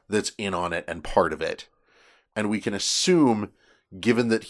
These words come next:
he has set this whole thing up specifically for this moment, 'cause otherwise he has no guarantee to get what he wants. So I'm gonna say the odds against it,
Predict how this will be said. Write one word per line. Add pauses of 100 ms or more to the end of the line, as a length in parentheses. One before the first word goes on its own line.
he
has
set
this
whole
thing
up
specifically
for
this
moment, (1200)
'cause
otherwise
he (120)
has
no
guarantee
to
get
what
he
wants. (2750)
So (520)
I'm
gonna
say (240)
the
odds
against
it,